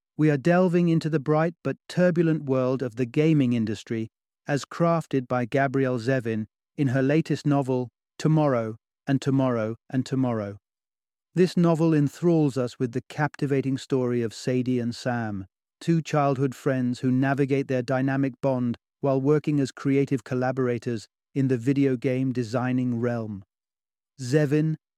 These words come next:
a New York Times best-selling author known for her multifaceted narrative skills,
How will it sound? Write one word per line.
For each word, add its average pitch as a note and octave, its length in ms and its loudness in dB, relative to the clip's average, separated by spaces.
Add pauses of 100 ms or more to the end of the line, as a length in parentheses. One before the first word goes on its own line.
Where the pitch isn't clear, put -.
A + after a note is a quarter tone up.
(160)
a C#3 60 0
New D#3 160 4
York E3+ 260 2
Times D#3 460 0
best-selling D3 640 -2
author C#3+ 420 -2
known C#3 380 0
for C3 200 -6
her B2 180 -4
multifaceted C#3+ 1040 -4
narrative C#3 520 -4
skills, C3 680 -6